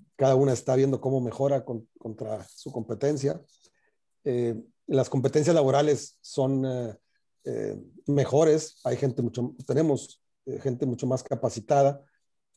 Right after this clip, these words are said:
eh, inclusive en, eh, reconocimiento a nivel mundial de que los trabajadores mexicanos son los mejores del, del mundo. Eh, empresas mexicanas de clase mundial,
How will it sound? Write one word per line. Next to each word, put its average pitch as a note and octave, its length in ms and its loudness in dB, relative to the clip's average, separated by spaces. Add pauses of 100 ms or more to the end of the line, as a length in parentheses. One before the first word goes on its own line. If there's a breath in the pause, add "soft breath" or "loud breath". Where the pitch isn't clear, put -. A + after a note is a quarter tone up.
(120)
eh, A#2 420 -4
inclusive C#3+ 540 4
en, C3+ 160 2
eh, A2+ 580 -8 (1080)
reconocimiento C#3 800 0
a D#3 40 4
nivel C#3 220 4
mundial C#3 420 2
de C#3 160 0
que B2 340 -4
los D3+ 140 -6
trabajadores C3+ 400 0
mexicanos C3 480 -4
son C3+ 120 -4
los C3 100 -4
mejores B2 640 -8
del, G#2+ 300 -8
del A2+ 180 -6
mundo. C#3+ 440 -4 (800 soft breath)
Eh, A#2+ 240 -4 (360)
empresas D#3+ 340 2
mexicanas C#3+ 380 2
de C3 100 -2
clase C#3+ 280 0
mundial, C3 500 0